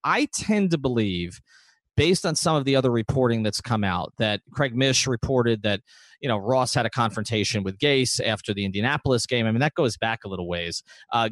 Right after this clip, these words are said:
Gase started making these strange, strange comments, like, two, three weeks ago, where he was blaming everybody but himself, the injuries, the hot road opponents, okay, and all the rest of the things that he had to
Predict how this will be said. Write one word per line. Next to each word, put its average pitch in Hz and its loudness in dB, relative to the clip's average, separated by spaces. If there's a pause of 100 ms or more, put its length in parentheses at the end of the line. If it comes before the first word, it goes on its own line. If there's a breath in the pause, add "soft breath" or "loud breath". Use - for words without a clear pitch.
Gase 151 0
started 127 0
making 120 0
these 104 -2
strange, 131 0
strange 113 -2
comments, 147 2
like, 104 -4
two, 143 -2
three 113 0
weeks 123 0
ago, 117 2
where 107 2
he 104 -4
was 98 -6
blaming 113 0
everybody 113 2
but 98 -2
himself, 120 0
the 95 -6
injuries, 120 0 (300 soft breath)
the 110 -4
hot 135 -2
road 139 4
opponents, 127 2
okay, 113 0
and 104 -2
all 135 2
the 127 2
rest 123 2
of - 0
the 113 -2
things 117 -6
that 98 -6
he 120 0
had 113 2
to 92 -20